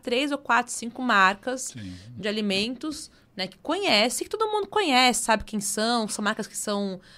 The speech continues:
Speaker 1: têm um prestígio na nossa população, né? Então, é, essas corporações, elas gastam grande parte do seu orçamento com propagandas.
Speaker 2: Exatamente como a indústria do tabaco.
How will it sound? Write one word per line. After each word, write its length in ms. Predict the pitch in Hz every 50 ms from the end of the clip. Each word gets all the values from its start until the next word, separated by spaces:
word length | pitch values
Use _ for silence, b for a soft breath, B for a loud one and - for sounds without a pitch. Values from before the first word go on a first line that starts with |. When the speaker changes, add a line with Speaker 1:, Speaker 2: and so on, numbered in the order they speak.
| B B B B B
Speaker 1:
têm 140 | - 202 208
um 40 | 226
prestígio 880 | 202 - 226 214 - - - - - - 226 247 254 254 233 208 196
na 60 | 202 190
nossa 180 | 196 190 - -
população, 1000 | - 185 - - 190 175 - - - - - 208 220 226 226 214 208 190 175 180
né? 340 | 202 208 208 185 175 170 170 B B B B B B B B B
Então, 380 | 196 202 - 240 247 269 - -
é, 320 | - 202 208 202 202 202 - -
essas 220 | 220 214 254 233
corporações, 880 | - 254 254 254 - 220 202 202 196 - - 262 269 285 262 247 240 - - -
elas 280 | - 247 277 277 247
gastam 500 | 202 202 196 185 185 180 - - 202 202
grande 300 | 196 226 262 330 226 -
parte 280 | - - 240 214 208 -
do 80 | -
seu 200 | 196 - - 208
orçamento 580 | 196 202 - - 175 180 196 226 269 294 285 -
com 140 | - 302 285
propagandas. 880 | 294 302 302 - 339 359 285 254 226 214 208 190 165 165 160 - - - _ _ _ _ _ _ _ _ -
Speaker 2:
Exatamente 680 | - 98 90 95 127 143 147 - 160 131 131 143 131 -
como 200 | - 143 139 143
a 20 |
indústria 360 | 139 120 127 135 131 - 135
do 60 | 123
tabaco. 560 | - - 151 135 120 95 87 87 _ - -